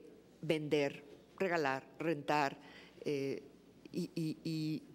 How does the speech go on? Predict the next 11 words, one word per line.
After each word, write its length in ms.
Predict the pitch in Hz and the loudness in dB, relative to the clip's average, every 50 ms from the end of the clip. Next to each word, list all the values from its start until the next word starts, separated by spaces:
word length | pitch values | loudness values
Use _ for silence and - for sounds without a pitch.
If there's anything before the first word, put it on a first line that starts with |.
| - - - - - - - - - - - - - - - | -20 -18 -16 -16 -16 -16 -18 -20 -20 -20 -20 -20 -8 0 2
eh, 260 | - 165 151 123 - - | 4 4 4 2 2 2
el 240 | 170 160 151 147 - | 4 4 2 2 4
que 200 | - 175 170 196 | 6 8 8 8
esto 300 | 202 - - - 196 - | 6 4 2 0 0 2
se 300 | - - - - 180 - | 2 0 0 2 0 0
cobije. 720 | - - 151 143 135 139 190 185 160 - - - - - - - - - - - - - - - - - - | 0 0 0 0 2 2 2 2 2 -2 -6 -12 -14 -16 -20 -20 -20 -20 -20 -20 -18 -18 -18 -18 -18 -14 -10
Entonces, 320 | - 170 196 190 185 202 196 | -4 0 0 2 2 2 2
sí 320 | - - - 262 262 285 | 2 2 2 2 2 2
necesitamos 720 | 294 285 233 208 185 - 175 156 - 147 135 135 143 175 180 | 2 0 0 0 0 0 0 2 2 2 2 2 0 -2 0
seguir 560 | - 170 147 139 151 180 196 208 226 220 - - | 0 0 0 0 0 2 4 4 2 2 0 -2
ahonda-, 320 | 165 160 156 147 143 - | -4 -2 -2 -4 -6 -8